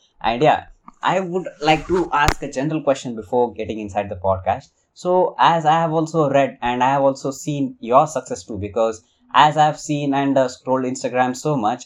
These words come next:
I have seen so much of reels which are dedicated to V Decorations. That is your company. You are the founder of the company. So how do you think that you just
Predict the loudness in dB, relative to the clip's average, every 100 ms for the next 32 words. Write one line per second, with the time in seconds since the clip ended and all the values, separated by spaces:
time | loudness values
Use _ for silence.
0 | 2 4 4 0 -6 -6 -6 -2 0 0
1 | 2 2 2 0 -4 -4 -10 0 2 4
2 | 0 -2 -2 0 -2 -2 -6 -4 -2 0
3 | 2 0 -2 -6 0 2 2 0 -2 -2
4 | 0 0 -2 -6 -8 -10 _ _ 4 6
5 | 6 4 -2 -2 2 2 0 -2 -2 -2
6 | -6 -6 -10 _ _ _ 0 2 2 0
7 | -6 _ 2 4 4 0 -2 -2 -2 2
8 | 2 2 0 -6 -4 -4 -6 -6